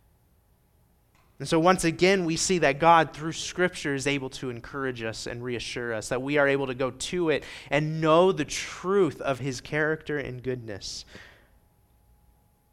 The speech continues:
And so for us to be able to access that, we have to study Scripture. We have to know it.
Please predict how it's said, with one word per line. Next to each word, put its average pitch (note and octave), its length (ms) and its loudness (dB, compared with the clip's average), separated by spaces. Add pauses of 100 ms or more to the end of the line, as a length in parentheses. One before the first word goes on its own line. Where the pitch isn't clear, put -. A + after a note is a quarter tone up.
And E3 140 0
so E3+ 140 4
for E3 220 0
us G3 200 6
to - 60 -8
be F3+ 80 2
able D#3+ 100 2
to C3+ 120 2
access F3 540 2
that, B2+ 460 0 (160)
we E3+ 140 -2
have G#3 320 0
to C3 220 -6 (160)
study F#3 420 2
Scripture. B2+ 640 -6 (380)
We F#3 80 4
have G#3+ 160 10
to F#3 80 0
know E3 380 4
it. G#2 180 -4